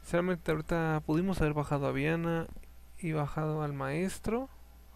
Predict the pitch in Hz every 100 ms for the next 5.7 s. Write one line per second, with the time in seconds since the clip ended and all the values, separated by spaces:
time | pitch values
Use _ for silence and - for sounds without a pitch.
0 | - - - - - - - - - -
1 | - - - - - - - - - -
2 | 156 147 156 156 139 175 180 - 151 131
3 | 143 143 143 147 139 139 143 143 139 -
4 | 139 139 139 - 156 - 240 185 147 135
5 | 139 131 117 90 76 76